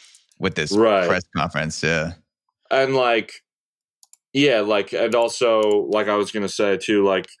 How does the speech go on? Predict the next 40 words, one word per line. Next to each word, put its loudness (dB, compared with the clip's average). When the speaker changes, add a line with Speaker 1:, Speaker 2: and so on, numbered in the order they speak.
Speaker 2:
he 2
just -2
seemed -2
inauthentic. -2
Like, 0
he's -2
trying -2
to -4
be -4
McGregor, 0
or 0
he's -2
trying -4
to -2
do 2
what 0
the -4
fighters 0
do. 0
And, 0
you 2
know, 0
even 2
if -2
he 2
is 0
the 0
best -2
fighter -2
in -2
the -2
world 0
based -2
on -4
the -6
training -4
he's -6
been -8
getting, -2
like, -2